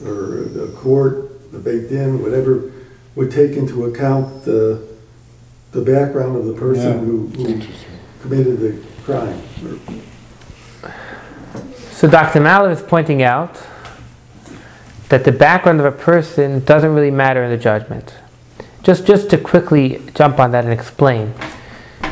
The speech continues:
Speaker 3: Something between them and God, which courts of law also judge, it's, it greatly matters.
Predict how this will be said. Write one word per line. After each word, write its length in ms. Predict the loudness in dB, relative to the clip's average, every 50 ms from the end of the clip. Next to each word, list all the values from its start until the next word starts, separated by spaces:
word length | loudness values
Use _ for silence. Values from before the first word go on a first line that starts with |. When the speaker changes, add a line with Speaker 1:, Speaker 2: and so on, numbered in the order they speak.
| -10 -12 -16 -18 -18 -18 -18 -18 -20 -18 -16 -12 -10
Speaker 3:
Something 640 | -10 0 4 4 4 6 4 4 4 4 4 4
between 400 | 4 2 0 2 2 2 4 4
them 200 | 6 4 4 4
and 180 | 2 0 0 4
God, 520 | 4 6 6 6 2 0 -4 -6 -10 -10 -10 -14 -18 -16 -4
which 260 | 0 0 0 0 0
courts 280 | 2 4 4 4 6 4
of 120 | 2 4
law 200 | 6 6 6 6
also 460 | 4 2 0 0 -2 -2 0 0 0 2
judge, 360 | 2 2 2 2 0 -2 -6 -14 -18 -20 -20 -20 -20 -20 -20 -20 -20 -20 -20 -20 -20 -20 -20 -4 -2
it's, 280 | -2 -2 -2 -6 -4 -2
it 360 | 0 0 0 0 -2 -2 2
greatly 360 | 4 4 4 6 4 2 2
matters. 640 | 2 0 -2 -4 -4 -8 -10 -10 -12 -16 -18 -18 -18